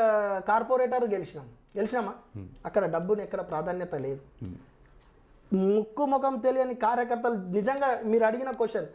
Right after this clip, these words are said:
Speaker 1: ఇన్నేళ్ల సంధి పని చేసిర్రు, ఎక్కడ టికెట్లు తీస్తలేరు అని, అక్కడ టికెట్లు ఇచ్చిర్రు, పని చేసిర్రు,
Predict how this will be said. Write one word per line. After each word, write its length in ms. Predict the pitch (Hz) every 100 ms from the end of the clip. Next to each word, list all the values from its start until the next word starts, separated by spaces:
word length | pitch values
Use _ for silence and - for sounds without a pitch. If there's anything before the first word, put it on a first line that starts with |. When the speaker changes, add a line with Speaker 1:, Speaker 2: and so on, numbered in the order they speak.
| - -
Speaker 1:
ఇన్నేళ్ల 340 | 214 247 254
సంధి 260 | 254 247 240
పని 260 | 233 208 233
చేసిర్రు, 580 | 240 233 226 233 233 - - -
ఎక్కడ 280 | 196 202 240 240 226 220 214 208 202 190
టికెట్లు 280 | 208 226 226
తీస్తలేరు 520 | 214 214 214 208 196
అని, 100 | 170 - - -
అక్కడ 200 | - 202
టికెట్లు 380 | 202 185 214
ఇచ్చిర్రు, 320 | 185 - 190 120 - - - - - -
పని 180 | 160 214
చేసిర్రు, 380 | 202 202 208